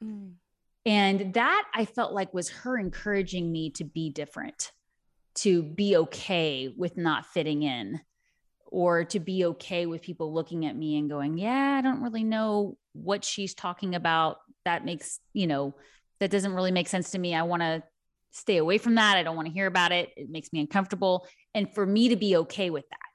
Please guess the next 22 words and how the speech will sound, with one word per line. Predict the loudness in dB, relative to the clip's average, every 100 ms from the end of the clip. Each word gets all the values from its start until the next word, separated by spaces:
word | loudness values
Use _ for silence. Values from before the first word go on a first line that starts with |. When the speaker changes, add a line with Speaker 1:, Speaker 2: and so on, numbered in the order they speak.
| _ -16
Speaker 2:
that | -2
that's | 0 0 -4
not, | 0 2 2 -2 _ _ _ _ _ 0
that's | 0 0 -2
not | -2 -4 _
somebody | -4 -2 -2
I'm | -2
supposed | -2 -4
to | -4
have | 0 0
a | 0
conversation | -4 -6 -8 -8 -10 -10 -6
about | -4 -4
this | -8 -10
stuff | -12 -12 -12 -14 _ _ -14
Speaker 1:
Mm-hmm. | -12 -6
Speaker 2:
with. | -4 -4 -6 -12 -6
And | 0 2 2 2 -2 -6
so, | 0 2
yeah, | 4 2
she | 0 -4
was, | -2 -2